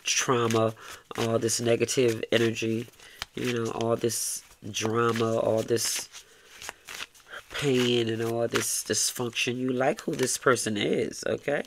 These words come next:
You left somebody feeling stupid. "I feel stupid," okay? You left this person feeling like a dunce, okay? Yeah. We got rejection, okay? This person might have rejected you, all right?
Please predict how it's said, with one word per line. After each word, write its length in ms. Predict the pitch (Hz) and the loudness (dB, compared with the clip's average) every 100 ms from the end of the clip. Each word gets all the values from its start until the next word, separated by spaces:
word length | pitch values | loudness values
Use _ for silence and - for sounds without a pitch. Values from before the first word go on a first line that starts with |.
| - - - - | -10 -10 -10 -6
You 100 | 147 | -2
left 200 | 147 170 | 0 2
somebody 380 | - 175 143 135 | 0 2 4 2
feeling 320 | - 151 135 | 2 2 2
stupid. 600 | 120 - - 180 - - - | 2 -2 0 -2 0 -2 -2
"I 80 | 135 | -6
feel 260 | - 143 | 0 0
stupid," 720 | 131 - - - 143 - - - - - - _ | 2 -2 0 2 2 0 -6 -10 -20 -20 -20 _
okay? 560 | 131 131 - 151 196 240 _ - - _ | -6 -4 -2 0 0 -4 _ -20 -20 _
You 140 | - | -2
left 240 | 151 180 - | 2 0 0
this 160 | 156 | 0
person 340 | - 147 135 131 | 0 0 0 -2
feeling 320 | - 135 127 | 2 4 6
like 180 | 127 120 | 4 4
a 40 | |
dunce, 640 | 113 107 123 - - - - | 4 10 10 10 2 0 0
okay? 480 | 123 135 151 160 254 - - - - | -2 0 0 0 -2 -8 -18 -18 -16
Yeah. 380 | - 156 156 123 110 - - - - _ - | -6 -2 0 -2 -6 -14 -20 -20 -20 _ -6
We 100 | - | -2
got 220 | 151 - | 2 2
rejection, 680 | 143 127 143 147 - 151 143 - | 2 2 2 4 0 0 -6 -6
okay? 240 | - 143 | -4 -2
This 160 | 151 160 | 0 2
person 300 | - 160 151 | 2 2 4
might 140 | 147 | 4
have 180 | 147 139 | 4 4
rejected 540 | 131 117 139 143 127 - | 2 4 2 2 -2 2
you, 420 | 135 151 90 - _ - _ _ | 2 2 2 -4 _ -20 _ _
all 100 | - | -6
right? 400 | 120 123 139 202 | -4 -4 -4 -4